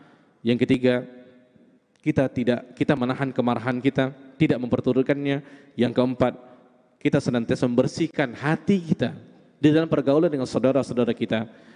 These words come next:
Maka kalau kita mempraktekkan keempat hadis ini, para jemaah, maka kita sudah punya pondasi-pondasi akhlak yang mulia.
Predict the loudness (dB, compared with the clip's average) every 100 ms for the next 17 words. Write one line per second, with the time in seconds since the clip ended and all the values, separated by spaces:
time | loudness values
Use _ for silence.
0 | _ _ 0 0 0 -2 0 -2 -2 0
1 | -2 -2 -6 -4 -4 -4 -4 -4 -2 -4
2 | 0 -2 -2 -2 0 0 -2 -6 -10 -14
3 | -20 -16 -2 -2 0 -2 -2 0 -2 -2
4 | -4 0 0 0 -4 -4 0 -2 0 0
5 | 0 0 0 -2 -2 -6 -4 -4 -2 -2
6 | -2 -4 -6